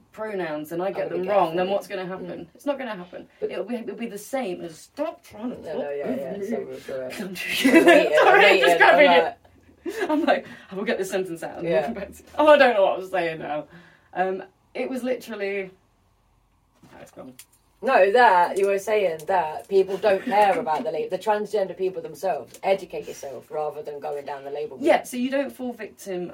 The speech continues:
Speaker 1: of this, like, complex woke society that's
Speaker 2: Mm.
Speaker 1: overtaking your, and this idea of trans people, um, grooming kids is ridiculous. And if you fall victim to that kind of news,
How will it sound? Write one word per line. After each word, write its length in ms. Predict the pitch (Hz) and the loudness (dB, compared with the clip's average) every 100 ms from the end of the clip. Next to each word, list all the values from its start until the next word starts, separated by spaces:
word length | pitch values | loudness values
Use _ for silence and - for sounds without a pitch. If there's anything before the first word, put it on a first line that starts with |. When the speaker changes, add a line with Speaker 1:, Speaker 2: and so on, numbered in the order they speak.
| - | -8
Speaker 1:
of 460 | 170 165 160 156 _ | -6 -6 -10 -16 _
this, 280 | - 180 180 | -16 -14 -14
like, 240 | 170 - - _ | -14 -14 -16 _
complex 720 | - 220 196 185 180 - - | -16 -14 -12 -10 -12 -12 -18
woke 320 | 165 185 180 | -8 -6 -6
society 680 | - 180 - 170 165 156 156 | -10 -14 -10 -8 -8 -12 -16
that's 240 | 147 147 185 | -14 -12 -8
Speaker 2:
Mm. 80 | 190 | -6
Speaker 1:
overtaking 720 | 208 190 185 180 185 170 170 | -6 -8 -10 -10 -10 -10 -10
your, 300 | 160 160 - | -10 -12 -12
and 200 | 190 190 - _ _ _ - - | -12 -12 -14 _ _ _ -20 -18
this 220 | - 269 277 | -10 -8 -6
idea 460 | 262 233 226 202 | -8 -8 -10 -10
of 80 | - | -12
trans 320 | - 196 185 | -14 -14 -14
people, 340 | 190 180 170 156 _ - | -16 -18 -18 -18 _ -16
um, 480 | 160 151 143 131 - | -14 -14 -14 -16 -14
grooming 440 | 180 214 208 180 170 | -10 -8 -6 -6 -6
kids 300 | 185 156 - - | -10 -14 -14 -14
is 140 | 170 | -12
ridiculous. 680 | 180 180 - 139 - _ _ _ | -10 -12 -14 -18 -20 _ _ _
And 140 | - 185 | -10 -10
if 140 | 185 | -12
you 100 | 190 | -18
fall 240 | 180 185 185 | -12 -8 -8
victim 380 | 185 - 180 165 | -10 -16 -16 -16
to 80 | 156 | -14
that 280 | - - 185 | -14 -14 -14
kind 180 | 185 | -12
of 140 | 180 175 | -12 -14
news, 360 | 185 180 170 | -12 -12 -14